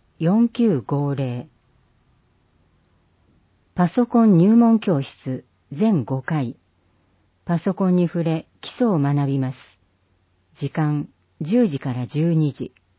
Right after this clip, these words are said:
パソコン初級教室、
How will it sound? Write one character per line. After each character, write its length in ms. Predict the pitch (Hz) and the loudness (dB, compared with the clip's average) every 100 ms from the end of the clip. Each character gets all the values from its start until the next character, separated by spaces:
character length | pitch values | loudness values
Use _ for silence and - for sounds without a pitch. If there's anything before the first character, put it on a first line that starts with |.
| _ _ _ _ _ _ _ _ _ _ _ _ _ | _ _ _ _ _ _ _ _ _ _ _ _ _
パ 160 | - 170 | -4 -2
ソ 180 | - 233 | 0 0
コ 160 | 233 | 2
ン 120 | 226 208 | 2 2
初 240 | - 190 | 0 -2
級 220 | - 240 | 0 0
教 240 | 220 202 143 | 2 0 -2
室、 400 | - - 131 | -6 -10 -10